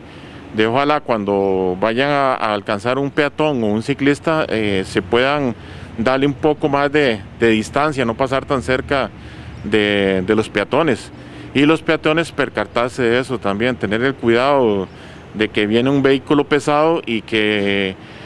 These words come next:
van a sentir esa, esa situación de, del viento y la succión que va a tener al momento de pasar el vehículo.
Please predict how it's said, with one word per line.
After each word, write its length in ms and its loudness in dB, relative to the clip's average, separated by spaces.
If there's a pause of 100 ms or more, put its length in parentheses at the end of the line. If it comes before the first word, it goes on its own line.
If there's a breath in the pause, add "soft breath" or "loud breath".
(220 loud breath)
van 200 2
a 500 2
sentir 480 0
esa, 360 0
esa 640 2
situación 680 0
de, 320 4
del 300 -2
viento 420 2
y 60 6
la 140 4
succión 380 -2
que 200 -2 (440 loud breath)
va 80 2
a 40 -4
tener 260 2
al 120 4
momento 360 2
de 80 -2
pasar 220 0
el 80 0
vehículo. 340 0